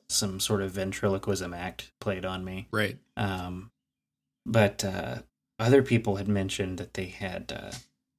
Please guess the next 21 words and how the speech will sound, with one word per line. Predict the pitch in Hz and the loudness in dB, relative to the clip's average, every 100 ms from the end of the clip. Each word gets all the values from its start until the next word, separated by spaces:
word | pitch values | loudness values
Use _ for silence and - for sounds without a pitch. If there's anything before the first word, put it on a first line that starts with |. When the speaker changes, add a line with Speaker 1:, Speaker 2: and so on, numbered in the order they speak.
| _ _ _ _ _ _ - - | _ _ _ _ _ _ -14 -2
Speaker 1:
seen | - - 120 | 2 8 8
her | 107 107 101 | 8 6 4
just | 98 110 | 4 2
before | - 110 110 101 | 2 2 4 4
all | 104 101 | 4 2
of | 101 | 2
the | 104 | 2
lights | 120 165 - - - - _ - | 2 0 0 0 -2 -14 _ -4
went | 104 | -2
off | 90 - - | -2 -6 -6
Speaker 2:
Mm-hmm. | 123 107 107 - _ | -6 -4 -8 -10 _
Speaker 1:
while | 113 104 | 0 2
they | 104 | 4
were | 101 98 - | 2 2 2
on | 107 | 0
top | 104 101 | 0 -2
of | 95 | -2
ladders | 95 110 143 104 82 - - | 0 4 4 2 -4 -4 -4
working | - 104 - 101 | -4 -4 -2 -2
on | 95 | 0
sets | - 120 101 - - | 0 0 -2 -4 -10